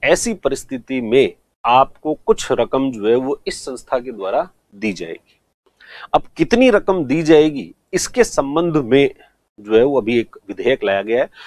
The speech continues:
और आपकी जो रकम है उसको क्या कर दिया गया, बढ़ा दिया गया। तो पहले ऐसा होता था कि bank जो है वो एक लाख रुपए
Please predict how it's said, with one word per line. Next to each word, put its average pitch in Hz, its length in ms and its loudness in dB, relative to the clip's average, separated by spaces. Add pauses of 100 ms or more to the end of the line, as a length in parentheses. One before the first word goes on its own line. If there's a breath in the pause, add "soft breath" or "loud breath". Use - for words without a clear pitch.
(160 loud breath)
और 147 100 6
आपकी 151 240 2
जो 165 100 2
रकम 143 320 2
है 139 60 0
उसको 156 280 -6
क्या 135 140 0
कर 117 120 -4
दिया 113 180 -4
गया, 117 180 -4
बढ़ा 101 260 -6
दिया - 280 -20
गया। - 140 -20 (680 loud breath)
तो 127 60 -4
पहले 165 340 4
ऐसा 170 180 2
होता 131 260 0
था 131 280 -6 (320)
कि 170 100 -6
bank 151 320 0
जो 143 220 -4
है 143 60 0
वो 160 320 -4 (220)
एक 196 260 4
लाख 190 280 2
रुपए 160 300 0